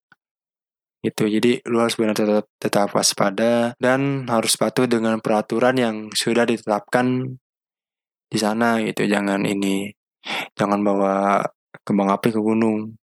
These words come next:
Ngapain anjir? Dan dari semua yang udah gua sampaikan, yang paling penting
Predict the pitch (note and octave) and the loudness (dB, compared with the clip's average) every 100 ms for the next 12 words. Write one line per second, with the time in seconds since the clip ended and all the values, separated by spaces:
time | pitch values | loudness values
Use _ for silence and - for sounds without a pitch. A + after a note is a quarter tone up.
0 | _ _ _ - - A2+ B2+ B2+ B2+ G#2 | _ _ _ -8 -2 0 2 2 2 0
1 | G#2 G2+ G2+ - - _ _ - - _ | -4 -2 -2 -4 -16 _ _ -20 -20 _
2 | _ _ _ _ _ _ _ _ - - | _ _ _ _ _ _ _ _ -20 -18
3 | - - _ _ _ _ _ _ _ _ | -18 -20 _ _ _ _ _ _ _ _
4 | _ _ _ D#3 E3+ E3 D#3 D3+ F#3 F#3+ | _ _ _ 0 0 2 2 2 2 2
5 | F#3 D3+ A#2+ A#2 A2+ A2+ A2+ A2 B2 A#2 | 2 2 2 2 2 2 0 0 0 2
6 | A2 A2+ A2+ A2+ A#2+ A#2 C#3 C#3+ D3+ - | 2 2 2 2 0 0 0 0 0 -4
7 | F#2+ F2+ F#2+ G#2 _ - - - - - | -2 -2 -2 -10 _ -8 -4 -4 -6 -4
8 | B2+ D#3 D#3 D3+ D#3 D3+ D3+ D3 D#3 | 0 2 2 2 2 2 0 0 0